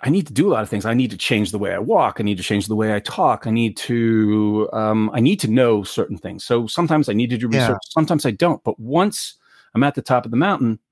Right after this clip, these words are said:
Speaker 1: then I'm just on the ski run. And you just gotta,
Speaker 2: Okay.
Speaker 1: you gotta pull all that behind you. And,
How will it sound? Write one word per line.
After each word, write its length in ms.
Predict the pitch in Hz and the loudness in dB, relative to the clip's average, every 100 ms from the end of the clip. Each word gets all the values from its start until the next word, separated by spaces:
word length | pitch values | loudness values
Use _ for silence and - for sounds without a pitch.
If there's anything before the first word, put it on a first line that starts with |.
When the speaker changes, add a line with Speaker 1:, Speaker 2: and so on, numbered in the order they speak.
| _ _ _ _ _ _ - | _ _ _ _ _ _ -8
Speaker 1:
then 180 | 160 131 | 0 2
I'm 80 | 131 | 2
just 160 | 139 | 2
on 100 | 131 | 2
the 60 | 117 | 2
ski 240 | - 113 | 0 -2
run. 260 | 98 95 - _ _ _ | 0 -4 -10 _ _ _
And 140 | 107 107 | 0 2
you 60 | |
just 100 | 120 | 2
gotta, 140 | 123 92 | 0 -2
Speaker 2:
Okay. 220 | 113 - 147 | -6 -8 -4
Speaker 1:
you 160 | 120 | 0
gotta 160 | 117 113 | 0 0
pull 180 | - 131 | 0 2
all 140 | 120 | 4
that 160 | 117 - | 2 -2
behind 420 | 104 117 165 147 | -4 0 2 2
you. 140 | 98 95 _ - - - - | 0 -8 _ -20 -20 -16 -4
And, 600 | 120 117 117 113 113 - | 0 2 2 2 0 -2